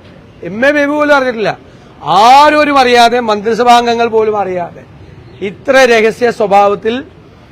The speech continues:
പ്രധാനമന്ത്രിയെയും ആഭ്യന്തരമന്ത്രിയെയും കണ്ട് ഒരാഴ്ച തികയുന്നതിന് മുമ്പ് ഈ പി എം സിയിൽ ഒപ്പുവയ്ക്കാനുള്ള അതിന്റെ പുറകിലുള്ള ദുരൂഹതയാണ്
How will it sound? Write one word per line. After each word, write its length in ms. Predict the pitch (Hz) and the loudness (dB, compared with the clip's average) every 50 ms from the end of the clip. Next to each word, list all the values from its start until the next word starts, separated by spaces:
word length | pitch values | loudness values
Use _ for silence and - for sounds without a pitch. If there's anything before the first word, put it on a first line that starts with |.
| - - - _ | -20 -20 -20 _
പ്രധാനമന്ത്രിയെയും 880 | - 170 185 208 220 240 247 247 254 247 226 233 240 233 233 233 226 220 208 | -8 -2 2 4 4 4 4 2 0 -2 -2 -2 -2 0 0 2 0 2 0
ആഭ്യന്തരമന്ത്രിയെയും 840 | 196 185 180 214 214 202 214 214 214 214 208 214 214 208 214 208 190 | 0 0 -2 -4 -4 -2 -4 -4 -4 -6 -2 0 0 0 0 -2 -6
കണ്ട് 400 | 202 190 190 185 185 196 214 254 - - - - - - - 165 | -8 -8 -6 -6 -4 -6 -6 -6 -8 -18 -20 -20 -20 -16 -8 -4
ഒരാഴ്ച 600 | 175 196 208 220 214 208 214 226 240 180 - - | -4 -2 0 2 2 2 2 0 -2 -2 -6 -6
തികയുന്നതിന് 680 | 247 233 220 208 214 220 233 233 233 233 233 233 220 220 | -4 -4 -2 0 0 0 -2 -2 -6 -6 -6 -6 -6 -8
മുമ്പ് 460 | 208 196 190 190 185 202 233 262 - - - - - - - - - | -8 -8 -10 -6 -6 -6 -6 -6 -10 -16 -20 -20 -20 -20 -20 -14 -10
ഈ 180 | 196 226 254 | -8 -8 -8
പി 180 | 233 - - 214 | -8 -8 -10 -8
എം 300 | 214 220 226 233 233 226 | -6 -2 -2 -4 -4 -4
സിയിൽ 380 | - - 220 214 220 220 226 208 | -10 -10 -8 -8 -6 -2 -2 -2
ഒപ്പുവയ്ക്കാനുള്ള 1000 | 185 - - - 220 214 208 - 220 202 202 196 196 196 196 196 208 226 - - - - - - - | -2 -4 -8 -2 -2 -2 -2 -2 -4 -4 -4 -4 -4 -4 -2 -2 -2 -4 -6 -12 -20 -20 -20 -20 -8
അതിന്റെ 240 | 165 190 208 214 214 | -8 -6 -4 -4 -6
പുറകിലുള്ള 580 | 165 - 190 190 196 196 208 208 202 202 202 | -6 -8 -8 -8 -4 -4 -4 -2 -2 -2 -4
ദുരൂഹതയാണ് 880 | 185 175 185 185 190 202 214 208 190 226 208 220 208 190 185 175 180 196 | -6 -8 -10 -8 -8 -8 -8 -6 -6 -4 -4 -2 -2 -2 -4 -6 -8 -10